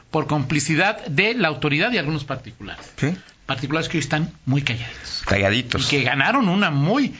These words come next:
Speaker 2: Bueno,
Speaker 1: muy buena
Speaker 2: hacen,
Speaker 1: lana, ¿eh?
Speaker 2: hacen negocio exactamente con todo eso. Eh, en fin, el tema, eh, seguirá dando que hablar, pero, pues, este,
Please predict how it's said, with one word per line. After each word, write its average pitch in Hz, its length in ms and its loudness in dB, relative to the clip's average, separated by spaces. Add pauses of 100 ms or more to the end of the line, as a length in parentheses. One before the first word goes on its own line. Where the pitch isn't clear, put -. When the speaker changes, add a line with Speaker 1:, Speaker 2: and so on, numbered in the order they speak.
Speaker 2:
Bueno, 101 340 0
Speaker 1:
muy 175 380 4
buena 147 260 0
Speaker 2:
hacen, 208 120 0
Speaker 1:
lana, 196 300 0
¿eh? 269 60 -2
Speaker 2:
hacen 123 420 0
negocio 120 480 2
exactamente 120 580 0
con 101 200 0
todo 131 200 0
eso. 170 280 0 (480)
Eh, 95 360 0
en 107 120 0
fin, 190 200 -4 (200)
el 104 340 0
tema, 143 420 2 (480)
eh, 107 540 2 (500)
seguirá 127 300 2
dando 147 220 0
que 147 100 2
hablar, 156 400 0 (340)
pero, 131 400 -2 (120)
pues, 98 140 -2
este, - 460 -6